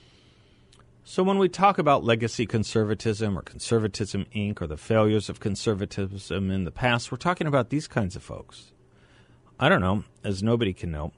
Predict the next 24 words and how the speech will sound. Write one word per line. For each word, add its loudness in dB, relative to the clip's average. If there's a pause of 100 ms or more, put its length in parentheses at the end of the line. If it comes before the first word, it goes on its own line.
(100)
what -6
the 2
next 0
presidential 0
election -8
looks -16
like. -20 (800)
But 2
as 4
you've 0
heard 4
me 4
say, 4
the -2
bench 0
has -6
never -4
been -6 (160)
better. -6 (920)
And -2
my 4
point -4
about 0
that -4